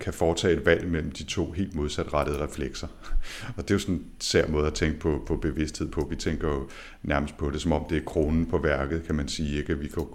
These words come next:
gå rundt og være selvbevidste. Og så giver han også spørgsmål om fri vilje et ordentligt, øh, skud for boven, ikke? Sammen med en hel masse videnskabelige henvisninger.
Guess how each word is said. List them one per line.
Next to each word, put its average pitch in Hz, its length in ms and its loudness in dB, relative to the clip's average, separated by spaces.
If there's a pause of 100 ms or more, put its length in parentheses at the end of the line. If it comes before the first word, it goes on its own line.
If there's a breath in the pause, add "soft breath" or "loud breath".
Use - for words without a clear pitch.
(200)
gå - 100 -4
rundt 73 180 -2
og 73 100 -4
være 71 140 0
selvbevidste. 76 720 -4 (540 loud breath)
Og - 120 0
så - 120 -2
giver 92 180 6
han 87 120 6
også 80 180 6
spørgsmål 82 380 4
om 78 100 2
fri 92 180 4
vilje 80 300 4
et 82 60 2
ordentligt, 85 520 2
øh, 78 180 0
skud 85 260 0
for 92 140 0
boven, 82 440 2
ikke? 95 220 0
Sammen 82 280 2
med 80 60 0
en 78 60 0
hel 87 140 0
masse 80 260 0
videnskabelige 80 580 0
henvisninger. 78 520 0